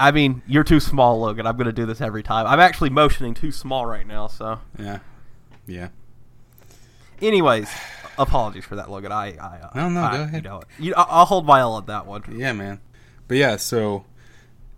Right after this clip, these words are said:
Speaker 2: I mean, you could just tell the players are feeding off the fans. I mean, I mean, these guys haven't played in front of that many fans, of their own fans, in over a year and a half. Uh, I mean, by the end, Cap-, Capela was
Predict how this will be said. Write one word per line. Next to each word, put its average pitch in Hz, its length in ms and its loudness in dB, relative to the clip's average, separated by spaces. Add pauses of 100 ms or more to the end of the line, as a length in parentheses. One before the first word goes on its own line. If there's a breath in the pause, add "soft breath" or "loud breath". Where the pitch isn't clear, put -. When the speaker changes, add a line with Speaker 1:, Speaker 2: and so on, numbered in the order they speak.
(140)
Speaker 2:
I 107 80 -4
mean, 110 180 -2
you 151 100 -2
could 180 100 4
just 123 180 -2
tell 131 140 2
the 110 80 -2
players 117 300 0
are 101 40 -10
feeding 110 320 -6
off 104 200 -8
the 98 100 -12
fans. 104 320 -10
I 131 80 0
mean, 170 240 2
I 131 100 0
mean, 143 120 0
these 170 160 -4
guys 160 180 0
haven't 123 200 -2
played 120 180 2
in 110 80 -2
front 117 180 -4
of 104 220 -12
that 113 180 0
many 104 160 -6
fans, 110 580 -6 (140)
of 120 160 -2
their 113 180 0
own 131 300 0
fans, 143 520 -4 (420 soft breath)
in 123 100 -2
over 127 220 2
a 110 40 0
year 107 140 -2
and 98 100 -2
a 90 40 -6
half. 98 400 -4 (440 soft breath)
Uh, 98 100 -4
I 101 80 0
mean, 110 120 0
by 143 180 6
the 131 140 4
end, 135 280 2 (320 soft breath)
Cap-, - 360 -8
Capela 147 340 2
was 117 220 -2